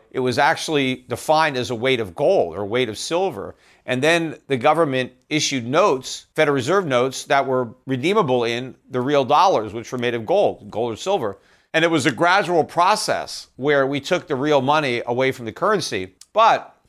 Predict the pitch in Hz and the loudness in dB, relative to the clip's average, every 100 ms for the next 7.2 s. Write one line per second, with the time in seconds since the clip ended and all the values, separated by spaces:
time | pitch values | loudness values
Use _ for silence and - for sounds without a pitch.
0 | - _ _ 156 165 175 165 - 185 160 | -20 _ _ 0 2 2 0 0 2 2
1 | - 196 226 208 - 127 127 123 _ 147 | 2 0 2 0 0 0 0 -6 _ -4
2 | 139 143 190 208 160 131 - 151 123 120 | -4 0 -2 -2 -2 -2 -2 -4 -4 -2
3 | 165 208 170 120 120 - _ 143 131 127 | 0 2 2 2 0 -6 _ -6 -4 0
4 | 180 220 202 175 160 135 165 156 - 135 | 0 2 2 2 2 -2 -2 -2 0 0
5 | 190 185 165 135 131 113 135 131 - _ | 2 2 0 -2 -4 -2 -4 -4 -12 _
6 | _ 131 123 165 185 175 147 - 156 143 | _ -6 2 2 2 -2 -4 0 2 2
7 | 131 - | 0 -8